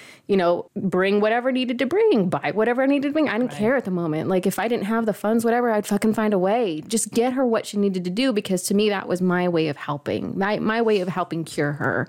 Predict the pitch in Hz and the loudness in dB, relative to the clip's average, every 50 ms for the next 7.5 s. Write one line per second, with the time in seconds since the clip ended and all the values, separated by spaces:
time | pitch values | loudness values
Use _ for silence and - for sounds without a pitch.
0 | - - 185 185 175 175 156 151 196 196 196 202 220 214 220 208 208 196 202 - | -8 -12 -12 -10 -10 -10 -6 -2 0 0 2 2 0 0 2 2 0 0 -2 -2
1 | 202 185 180 - - 175 175 185 180 175 175 170 170 - 170 156 156 170 160 160 | -4 -2 -2 -2 -2 -2 0 0 2 2 0 0 -2 -6 -8 -4 -2 0 0 0
2 | 160 156 156 156 - - - - - - _ - 185 165 160 160 165 165 160 185 | 0 0 -2 -6 -8 -16 -20 -20 -20 -20 _ -2 0 2 2 2 2 2 2 0
3 | 170 170 165 165 156 160 151 151 143 147 147 - - - 180 - - 196 185 190 | 2 2 2 2 0 0 -2 -2 -2 -2 -2 -2 -2 -4 -4 -2 0 0 2 2
4 | 185 190 190 247 233 208 185 175 170 185 180 165 160 160 156 - - - 135 - | 0 2 0 0 -2 0 -2 -2 -2 -2 -2 -2 -4 -4 -6 -6 -4 -4 -2 -2
5 | 127 - 196 - - - - 196 196 220 233 214 185 170 156 165 - 165 143 180 | -4 -4 -8 -10 -12 -4 -2 0 2 2 2 2 2 0 0 -2 -4 -2 0 2
6 | 214 214 202 202 196 185 180 185 165 156 190 - 165 156 - 170 156 - 160 156 | 2 2 4 2 0 0 0 -2 -4 -4 -6 -4 -4 -2 -2 -2 -2 0 0 -2
7 | 151 151 156 151 156 160 156 175 165 | 0 0 0 0 0 0 0 -2 -2